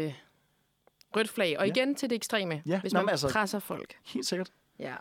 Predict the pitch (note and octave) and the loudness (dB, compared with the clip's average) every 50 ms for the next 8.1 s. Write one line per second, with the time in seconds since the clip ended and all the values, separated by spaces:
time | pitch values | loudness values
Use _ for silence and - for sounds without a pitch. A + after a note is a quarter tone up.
0 | - _ _ B2 B2+ C3 D3 D3 E3 F#3 G3 G3 F3+ E3+ D3+ C3 C#3 D#3 F3+ F3+ | -14 _ _ -6 -4 0 2 4 4 6 6 6 4 4 2 2 0 2 4 4
1 | D3+ D#3 F3 F3+ E3+ D#3+ E3 D#3+ D#3+ D3 C3 A#2 A2+ - - _ - B2+ D3+ - | 4 4 4 4 2 2 0 0 -2 -2 0 0 -2 -4 -6 _ -10 -8 -6 -4
2 | - A2+ C3 D3+ F3+ - - - _ - - B3+ E4+ G#4 - - - - F4+ - | -2 -2 -2 -4 -4 -8 -12 -16 _ -12 -8 -4 -4 -4 -4 -6 -8 -12 -12 -14
3 | - D4+ - - - - - - - - - - - - _ _ _ _ _ _ | -14 -16 -16 -16 -16 -14 -14 -16 -16 -16 -18 -20 -20 -20 _ _ _ _ _ _
4 | _ _ _ _ - D3+ - - F3 E3+ C#3 A#2+ C3 C#3+ - C#3+ C#3 C3 B2 B2 | _ _ _ _ -8 -2 0 2 2 4 4 4 4 4 2 -2 -2 -2 0 0
5 | A#2+ A#2 G#2+ G#2 A2 A2+ A2 A2 A2+ - D3 C#3+ C#3+ C3+ C3 - - G#2 G#2+ B2+ | 2 2 2 2 2 0 0 -2 -2 -2 0 0 0 0 0 -2 -2 -2 -2 -2
6 | B2+ - - _ - - _ _ _ _ _ _ _ _ _ - - - - - | -4 -4 -8 _ -20 -20 _ _ _ _ _ _ _ _ _ -20 -20 -16 -16 -16
7 | C#3 - _ _ _ _ _ _ _ _ _ _ _ _ _ _ _ _ _ _ | -16 -16 _ _ _ _ _ _ _ _ _ _ _ _ _ _ _ _ _ _
8 | F#3 F3 | -4 -4